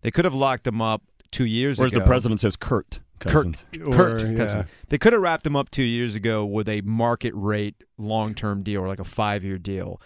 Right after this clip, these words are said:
Speaker 1: Uh, that would have looked like pennies when the next iteration of contracts. Like, everybody's like, "He's gonna make more than Aaron Rodgers." You know who's gonna make more than Aaron Rodgers in two thousand eighteen? Aaron Rodgers, 'cause he's gonna get a new contract. He'll be the highest paid guy again.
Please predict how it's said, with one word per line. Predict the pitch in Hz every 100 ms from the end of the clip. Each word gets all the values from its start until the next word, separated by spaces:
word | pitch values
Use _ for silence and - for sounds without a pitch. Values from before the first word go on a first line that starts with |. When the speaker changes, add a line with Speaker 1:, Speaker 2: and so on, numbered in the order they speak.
| _ _ -
Speaker 1:
Uh, | 107 107
that | 113
would | 127
have | 127 101
looked | 113 -
like | 104 101 -
pennies | - 120 104 98 -
when | 104
the | 101
next | 101 104 - -
iteration | 104 101 101 98 101
of | 90
contracts. | 113 107 101 95 101
Like, | 113
everybody's | 131 135
like, | 127
"He's | 180
gonna | 190
make | 151 -
more | 143
than | 143
Aaron | 147 151 147
Rodgers." | 160 175 120 101 110
You |
know | 120
who's | 120 117
gonna | 131
make | 127 123
more | 127 131
than | 127
Aaron | 107 127 127
Rodgers | 120 123 135 131 113
in | 113
two | 123
thousand | 123 127 113 117
eighteen? | 123 147 - 180 190 - _ _ _ 131
Aaron | 127 123
Rodgers, | 123 127 131 107 92 -
'cause | 110
he's | 104
gonna | 107
get | 107
a |
new | 104
contract. | - 131 120 - 92 92
He'll | 101
be | 104
the | 90
highest | 101 95 -
paid | 90
guy | 127 175
again. | 101 -